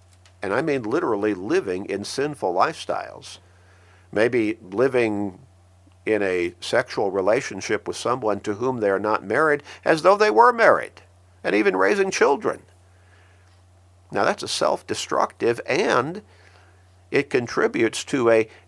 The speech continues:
destructive teaching and mindset that develops within the children who are raised in that kind of setting. But it's self-destructive for the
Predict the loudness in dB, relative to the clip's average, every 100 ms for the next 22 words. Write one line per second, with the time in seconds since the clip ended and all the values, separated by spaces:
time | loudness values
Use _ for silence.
0 | -2 0 0 -2 0 0 -2 _ 2 2
1 | 0 -6 -20 _ _ _ _ _ _ _
2 | _ _ -12 -8 -6 -4 -4 -4 -6 -10
3 | -14 _ _ _ _ _ _ -4 -4 -2
4 | -2 -2 -4 -2 2 2 0 -4 -4 -2
5 | -2 0 0 -2 -6 -2 0 0 0 0
6 | 0 -4 -6 -6 -4 -2 -2 -2 -4 -2
7 | 0 0 0 0 -2 -4 -6 -6 -6 -6
8 | -8 -8 -8 -10 -8 -8 -8 -14 _ _
9 | _ _ _ _ _ _ _ -4 -2 0
10 | 0 0 -6 0 0 2 -2 -2 -2 0
11 | -2